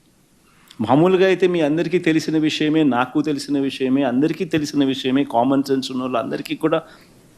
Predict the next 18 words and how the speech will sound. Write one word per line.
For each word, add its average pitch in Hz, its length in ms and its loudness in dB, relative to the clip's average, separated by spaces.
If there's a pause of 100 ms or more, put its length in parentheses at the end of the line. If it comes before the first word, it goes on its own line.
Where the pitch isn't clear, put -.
(380)
తెలిసిన 165 400 4
విషయమే. 113 460 -4 (1000)
ఏ 151 220 6
రాష్ట్రమైనా 170 760 2
కూడా, 156 280 2
ఏ 143 200 4
ప్రభుత్వాన్ని 151 640 2
తీసుకున్నా 131 480 0
కూడా, 113 400 0 (1700)
ఆ 139 80 4
ప్రభుత్వం 170 640 2
అప్పులు 175 380 0 (140)
చేయడము, 156 420 2
అప్పులు 151 300 -2
తీసుకోవడం 139 640 0
అన్నది 151 560 0 (540)
బడ్జెట్లో 147 480 2
భాగమే. 165 380 0